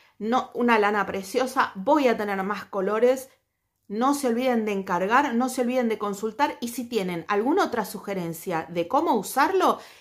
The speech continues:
escríbanme. Hasta ahora a mí se me ocurrieron cuatro.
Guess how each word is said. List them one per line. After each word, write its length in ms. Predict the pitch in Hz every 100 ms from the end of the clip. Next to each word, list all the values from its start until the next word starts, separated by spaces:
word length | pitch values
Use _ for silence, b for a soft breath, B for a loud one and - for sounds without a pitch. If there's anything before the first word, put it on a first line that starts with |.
| B
escríbanme. 920 | 240 - 330 233 180 170 170 156 156 b b b b -
Hasta 260 | 208 - 208
ahora 480 | 233 381 392 240 -
a 120 | 220
mí 100 | 285
se 160 | 311 254
me 80 |
ocurrieron 460 | 233 220 220 214 196
cuatro. 640 | 190 156 156 160 156 -